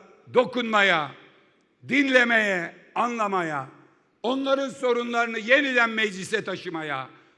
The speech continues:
onların sorunlarını yeniden kamuoyunda görünür kılmaya deprem bölgesine gidiyoruz. Depremin ardından yapılan yargılamalar tam bir fiyaskodur. İki bin otuz bir soruşturma var.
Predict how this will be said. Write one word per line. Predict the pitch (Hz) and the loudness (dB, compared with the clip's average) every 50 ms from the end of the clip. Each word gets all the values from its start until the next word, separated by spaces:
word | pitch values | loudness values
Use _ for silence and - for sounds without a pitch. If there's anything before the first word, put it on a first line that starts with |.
| _ _ _ | _ _ _
onların | 196 233 254 262 262 277 277 285 277 | -6 -4 -2 4 4 4 4 4 0
sorunlarını | - - 240 247 240 240 240 233 233 226 233 233 233 247 254 262 247 - - - - - - - _ _ | -2 0 0 2 2 2 2 2 2 2 2 4 6 6 6 6 6 2 -4 -12 -20 -20 -20 -20 _ _
yeniden | 139 165 254 285 285 269 262 240 247 254 247 202 | 0 2 4 4 6 4 6 6 6 6 6 2
kamuoyunda | - 220 240 247 262 254 240 233 226 220 220 208 196 233 233 240 226 226 - - - - - _ _ - | 0 0 0 4 6 6 6 6 4 2 0 0 2 4 4 4 2 0 -4 -12 -20 -20 -20 _ _ -12
görünür | 131 180 226 240 233 247 247 254 254 240 240 | -2 0 0 0 0 -2 -2 -2 -2 -2 -4
kılmaya | - 202 220 208 202 202 202 202 208 220 233 233 233 - - - - _ _ _ - | -4 -4 -4 -2 0 0 2 4 6 6 6 4 2 -4 -12 -20 -20 _ _ _ -4
deprem | 196 214 214 220 214 240 240 233 214 | -2 -2 -2 2 4 4 4 6 4
bölgesine | 208 202 196 180 190 180 139 180 196 202 202 | 2 2 2 2 -2 -2 -2 -4 -4 -4 -2
gidiyoruz. | 175 185 156 180 165 156 135 120 110 - - - - - _ _ _ _ _ _ _ - | -2 -2 0 0 0 0 0 -4 -8 -14 -18 -20 -20 -20 _ _ _ _ _ _ _ 4
Depremin | 226 240 - 262 262 269 269 285 277 | 4 4 4 4 2 2 4 2 4
ardından | 277 262 262 247 240 254 262 254 277 269 | 4 4 4 2 2 0 2 4 4 4
yapılan | 262 262 254 - 247 247 262 262 | 6 4 2 2 2 2 2 2
yargılamalar | 262 247 240 233 233 233 202 240 240 240 240 240 240 240 247 254 269 262 247 - - - - - - _ _ _ - | 2 2 2 2 2 0 0 -2 0 0 0 0 0 2 4 4 4 4 2 -2 -8 -18 -20 -20 -20 _ _ _ 2
tam | 233 294 302 277 269 | 4 4 4 4 2
bir | 262 262 240 | 0 -2 -2
fiyaskodur. | 190 220 233 233 233 220 - - 202 175 147 135 120 - - - - _ _ _ _ _ _ _ _ _ _ _ | -2 2 4 4 4 4 0 -4 -6 -4 -4 -6 -12 -14 -18 -20 -20 _ _ _ _ _ _ _ _ _ _ _
İki | - 220 247 - 285 285 | -8 -8 -4 -4 -2 -2
bin | 285 285 | -2 0
otuz | 277 262 277 269 262 226 240 | 0 0 -2 -2 -6 -6 -4
bir | 285 285 | -4 -4
soruşturma | 262 - - 247 240 247 233 - - - 247 240 254 254 254 | -2 -2 0 0 0 0 -2 -6 -6 -6 -4 0 2 4 4
var. | 247 254 262 269 | 6 8 6 6